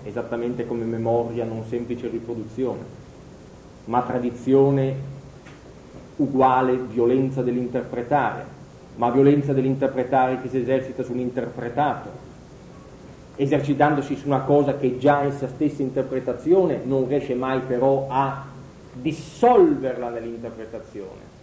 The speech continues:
perché ogni traccia della tradizione ha una riserva rispetto ad ogni interpretazione,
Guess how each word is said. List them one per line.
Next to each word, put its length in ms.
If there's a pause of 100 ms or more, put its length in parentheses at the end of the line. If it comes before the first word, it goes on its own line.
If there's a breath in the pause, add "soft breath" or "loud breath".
(960)
perché 340
ogni 340
traccia 460
della 200
tradizione 680
ha 240
una 480
riserva 1000 (800)
rispetto 540
ad 100
ogni 200
interpretazione, 840